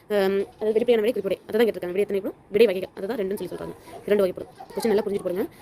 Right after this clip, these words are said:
அலுவல் சார்ந்த கலைச்சொல்லை கண்டறிந்து எழுதுக. ஸ்டாப்லர்னா கம்பி தைப்பு கருவி. அலுவல் சார்ந்த கலைச்சொற்களை கண்டறிந்து எழுதுக. ரப்பர் ஸ்டாம்ப்னா இழுவை முத்திரை. ஆப்ஷன் பி. அலுவல் சார்ந்த சொற்கள் கலைச்சொல் சரியான உருவை தேர்ந்தெடுத்து எழுதுக. அதாவது உருவன், ஒளியன், ஒளியன், இது தான் நம்மளுக்கு வரும். சரியானது. அடுத்தது கீழ்கண்ட பத்தியனை படுத்தி வினாவிற்கான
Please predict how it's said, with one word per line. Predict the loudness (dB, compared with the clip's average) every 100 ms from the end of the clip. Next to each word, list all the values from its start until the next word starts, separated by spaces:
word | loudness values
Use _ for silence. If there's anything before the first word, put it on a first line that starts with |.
| 0
அலுவல் | 4 4 4
சார்ந்த | 0
கலைச்சொல்லை | 0 0 0 -4 -6 -8
கண்டறிந்து | 0 2 4 4
எழுதுக. | 2 0 -2 -12
ஸ்டாப்லர்னா | -2 2 2 2 0
கம்பி | -4 -2
தைப்பு | -2 -2 0
கருவி. | 0 2 0 -6 -20 -20 -20 0
அலுவல் | 4 6
சார்ந்த | 4 0
கலைச்சொற்களை | 0 -2 0
கண்டறிந்து | 0 2
எழுதுக. | 2 2
ரப்பர் | 2 2
ஸ்டாம்ப்னா | 2 0 -2 -6 -8
இழுவை | 2 4 4
முத்திரை. | 0 0 0 0 -8 -18 -16
ஆப்ஷன் | -10 -8
பி. | -10 -12 -16 -6
அலுவல் | 4 4
சார்ந்த | 4 -2
சொற்கள் | -4 -4
கலைச்சொல் | -2 -2 -2 -4 -14 -20
சரியான | 0 4 6 6
உருவை | 4 2
தேர்ந்தெடுத்து | -2 -4 -2 -2
எழுதுக. | 0 -2 -6 -14
அதாவது | 0 2
உருவன், | 4 2 -2
ஒளியன், | 0 0 0 -2 -2
ஒளியன், | -2 0
இது | 0
தான் | 0
நம்மளுக்கு | -2 -4
வரும். | -12 -20 -8
சரியானது. | -4 -2 -4 -10 -18 -20 -20 -20 -20 -20 -20 -20 -20 -20 -20 -20 -20 -20 -20 -20 -20 -20 -14
அடுத்தது | -2 2
கீழ்கண்ட | 2 2 2
பத்தியனை | 2 2
படுத்தி | 2 0
வினாவிற்கான | 2 0 0 -2